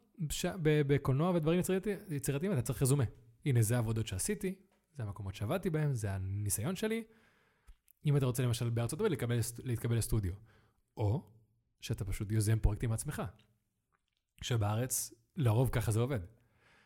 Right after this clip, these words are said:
אה, מי שרוצה להיות במאי או יוצר קולנוע או מפיק, פשוט צריך להתחיל ולהתחיל ל-, ל-, ל-, ליצור פרויקטים מ-, מ-, משל עצמו. זה גם מה שאני עכשיו מנסה לעשות בארצות הברית.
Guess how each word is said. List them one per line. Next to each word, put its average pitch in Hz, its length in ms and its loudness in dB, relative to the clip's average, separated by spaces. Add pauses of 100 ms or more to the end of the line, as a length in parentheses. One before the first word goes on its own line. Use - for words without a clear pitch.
(200)
אה, 101 140 2
מי 107 120 2
שרוצה 117 260 2
להיות - 340 -2 (240)
במאי 98 600 2
או 104 60 4
יוצר 98 240 -2
קולנוע 92 380 0
או 113 100 2
מפיק, - 520 -4 (500)
פשוט - 220 2
צריך - 280 -2
להתחיל 110 480 2
ולהתחיל 117 480 2
ל-, 135 360 2
ל-, 135 320 0
ל-, 131 40 0 (120)
ליצור 131 280 0
פרויקטים 139 260 0
מ-, 143 220 -2
מ-, 143 240 0
משל 143 140 -2
עצמו. 143 260 -2
זה 98 120 0
גם 104 120 0
מה 107 80 -2
שאני 113 160 -2
עכשיו 113 200 -2
מנסה 113 200 0
לעשות 107 140 -4
בארצות 110 220 -4
הברית. 165 280 -6